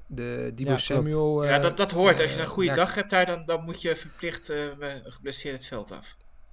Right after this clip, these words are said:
Speaker 1: Een paar weken weer eruit,
Speaker 2: Ja,
Speaker 1: ja.
Speaker 2: z-,
Speaker 1: Die
Speaker 2: zeker als je running back bent.
Speaker 1: Ja, <laughs> inderdaad. Deebo Samuel volgens mij ook weer eruit. Ik weet niet wat zijn status is, maar ik zag hem ook weer het veld verlaten. Dus ja, de,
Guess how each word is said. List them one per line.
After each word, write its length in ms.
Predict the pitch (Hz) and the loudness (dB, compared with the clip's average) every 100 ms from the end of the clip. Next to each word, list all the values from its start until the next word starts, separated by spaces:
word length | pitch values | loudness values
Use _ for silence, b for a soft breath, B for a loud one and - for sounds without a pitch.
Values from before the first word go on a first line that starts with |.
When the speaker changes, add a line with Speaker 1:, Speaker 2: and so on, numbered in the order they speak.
| - - - | -20 -20 -14
Speaker 1:
Een 140 | 139 | -2
paar 220 | - 143 131 | 4 6 6
weken 220 | 131 123 | 2 2
weer 120 | 127 | 2
eruit, 300 | 135 131 110 | 4 4 2
Speaker 2:
Ja, 100 | 123 | 4
Speaker 1:
ja. 140 | 123 | 2
Speaker 2:
z-, 240 | 107 - 127 | 2 -2 -2
Speaker 1:
Die 80 | 147 | 4
Speaker 2:
zeker 380 | 156 196 202 | 6 6 6
als 140 | 165 - | 2 4
je 60 | |
running 260 | 143 143 131 | 2 2 2
back 180 | 117 104 | 0 -2
bent. 280 | 101 104 - - - - - - | -4 -4 -6 -8 -10 -10 -14 -4
Speaker 1:
Ja, 260 | 135 - - - | -2 -2 0 0
<laughs> 160 | - | 0
inderdaad. 540 | 131 131 131 113 - - b b b | -4 -4 -6 -6 -8 -12 b b b
Deebo 280 | 131 143 143 | 0 4 6
Samuel 300 | 160 160 156 | 4 2 2
volgens 240 | 147 143 | 0 -4
mij 160 | - 160 | 0 2
ook 100 | 156 | 2
weer 180 | 165 156 | 0 0
eruit. 220 | 151 175 | -2 -2
Ik 60 | |
weet 100 | 143 | -2
niet 100 | 147 | -4
wat 160 | 139 139 | -4 -4
zijn 200 | 143 147 | -2 -2
status 440 | - 160 151 139 | -2 -4 -4 -4
is, 180 | 156 175 | -4 -4
maar 240 | 143 123 127 | -2 -2 -4
ik 140 | 139 | -8
zag 120 | - 123 | -10 -6
hem 120 | 131 | -6
ook 120 | 139 | -4
weer 100 | 143 | -4
het 100 | 139 | -4
veld 220 | 151 139 | -6 -6
verlaten. 420 | 139 135 135 143 | -6 -2 -2 -2
Dus 100 | 139 | -4
ja, 160 | 120 131 | -2 -2
de, 140 | 123 | -4